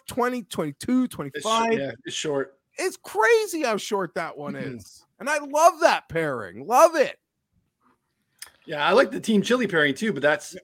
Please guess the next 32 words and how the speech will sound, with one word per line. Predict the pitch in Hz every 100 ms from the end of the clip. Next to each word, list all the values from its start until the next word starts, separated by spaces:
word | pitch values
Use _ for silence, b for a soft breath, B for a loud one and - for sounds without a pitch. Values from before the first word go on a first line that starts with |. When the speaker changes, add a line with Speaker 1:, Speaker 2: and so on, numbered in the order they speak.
| -
Speaker 2:
that's | 151 170
short. | - 143 135
But |
even | 185 180
that's | 156 285 226
not | 143 131
as | 139 139
short, | - 127 120
which | 131
is | 127 - -
shocking, | - - 156 - -
to | 113
be | 127
honest. | 123 135 120
I | 127
mean, | 120 120
you | 120
would, | 117 _ B B B
they're | 170
kind | 135 185 151
of |
in | 139
the | 131
same | 143 127
spot, | - 151 135
but | 127
you | 127 127
look | 127
at | 131
some | 160 190
books | 135 123 131
like | 120